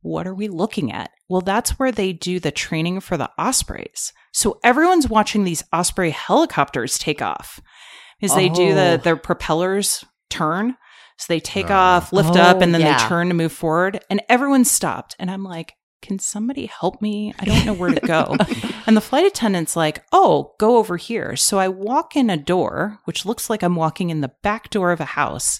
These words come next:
Speaker 3: Hmm.
Speaker 1: And I look and I see Avis. And I said, "Is, is this the rental car counter?" And they said, "Yeah." "Well, I'm sorry, I'm trying to look for the gate." And they said, "Oh, turn around the corner and you go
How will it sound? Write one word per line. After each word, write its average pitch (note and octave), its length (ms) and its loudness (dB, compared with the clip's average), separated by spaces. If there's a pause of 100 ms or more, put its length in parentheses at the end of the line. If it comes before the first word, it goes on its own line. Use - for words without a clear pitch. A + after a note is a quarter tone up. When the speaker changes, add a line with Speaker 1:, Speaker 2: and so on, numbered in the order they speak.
(140)
Speaker 3:
Hmm. C#3 100 -4 (360)
Speaker 1:
And A3 100 2
I A#3 60 2
look C4 380 0 (100)
and G3 120 0
I F#3+ 80 2
see F#3 600 -6
Avis. - 640 -4
And G3+ 100 -4
I F3+ 80 -4
said, E3 380 -2 (680)
"Is, D#3 200 -4 (360)
is E3 140 -4
this D#3+ 240 -2
the A#3 80 0
rental D#3 340 2
car C#4+ 220 0
counter?" D4+ 500 -4
And G#3 120 -2
they G#3+ 80 -2
said, G3+ 260 -6
"Yeah." E3 260 -4 (500)
"Well, G#3 280 -4 (160)
I'm A3 160 2
sorry, E3+ 200 -4
I'm F3 80 -4
trying G#3 200 -2
to E3 60 -4
look F#3 120 -6
for F3 100 -12
the D#3+ 60 -8
gate." G#3+ 200 -4
And - 60 -8
they F#3+ 60 -2
said, F#4+ 300 -4
"Oh, C4 280 4 (680)
turn G#3+ 260 0
around D#4 220 2
the A4 60 -4 (120)
corner E3 440 -6 (300)
and G#3 140 4
you G3+ 80 0
go F#3+ 240 -2